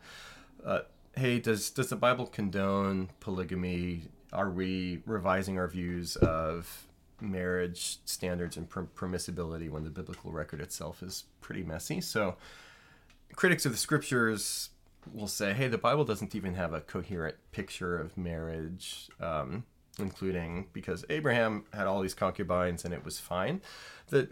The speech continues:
the standard answer back, and I think it's a good one, is that while we see examples of multiple wives, concubines from Old Testament figures, descriptively they do it,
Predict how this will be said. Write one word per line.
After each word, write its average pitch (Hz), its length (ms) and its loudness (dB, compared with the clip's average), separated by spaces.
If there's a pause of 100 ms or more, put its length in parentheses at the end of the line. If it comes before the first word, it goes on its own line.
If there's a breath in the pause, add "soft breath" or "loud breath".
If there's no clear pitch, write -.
the 139 220 0
standard 196 400 2
answer 131 260 6
back, 92 280 4
and 95 80 2
I 87 40 0
think 95 220 -4
it's 92 160 -4
a - 20 -4
good 90 240 -2
one, 82 440 0
is 98 260 -2
that 87 360 4 (560 loud breath)
while 113 160 4
we 107 100 2
see - 680 0
examples 101 840 0
of 92 840 2 (880)
multiple 104 440 -4
wives, 90 400 4
concubines 82 920 -2
from 87 480 0
Old 90 200 -4
Testament - 420 -6
figures, 82 760 -2 (600 loud breath)
descriptively 110 720 0
they 90 160 0
do 92 260 -2
it, - 220 -4